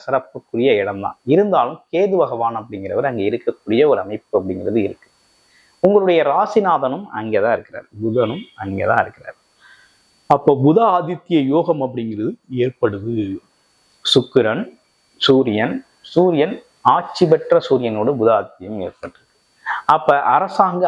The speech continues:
அனுகூலங்கள் கிடைக்கக்கூடிய ஒரு அமைப்பு அப்படிங்கிறது ரொம்ப நல்லா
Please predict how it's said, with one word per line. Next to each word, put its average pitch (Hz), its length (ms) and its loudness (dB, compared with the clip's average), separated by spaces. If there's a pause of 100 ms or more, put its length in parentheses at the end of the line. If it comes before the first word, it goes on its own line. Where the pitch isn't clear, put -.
அனுகூலங்கள் 127 640 0
கிடைக்கக்கூடிய 104 600 -2 (120)
ஒரு 95 140 -4
அமைப்பு 95 400 -10
அப்படிங்கிறது 90 560 -2
ரொம்ப 107 200 0 (120)
நல்லா 90 220 0